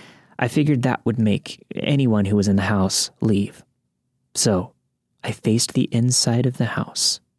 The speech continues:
looking down the hallway towards the bedrooms, and did just that. The second I finished saying, "They're almost here,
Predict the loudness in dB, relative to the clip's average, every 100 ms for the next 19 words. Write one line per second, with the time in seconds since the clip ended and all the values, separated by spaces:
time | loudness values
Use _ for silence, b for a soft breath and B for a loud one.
0 | _ _ _ _ _ -4 0 2 2 2
1 | 0 0 0 0 2 2 0 2 2 2
2 | 0 0 0 0 -2 -4 -4 -6 -8 B
3 | B B B B B B -2 0 0 0
4 | -2 -2 -4 -6 -8 -18 _ _ _ _
5 | _ _ _ _ _ _ _ _ _ _
6 | _ _ _ _ _ -2 0 0 -2 0
7 | -2 -2 -4 -4 -2 -2 0 -4 -6 -2
8 | 0 0 -2 -6 -12 _ _ _ _ _
9 | _ -4 -4 _ -2 0 2 0 -2 -2
10 | 0 0 -2 -10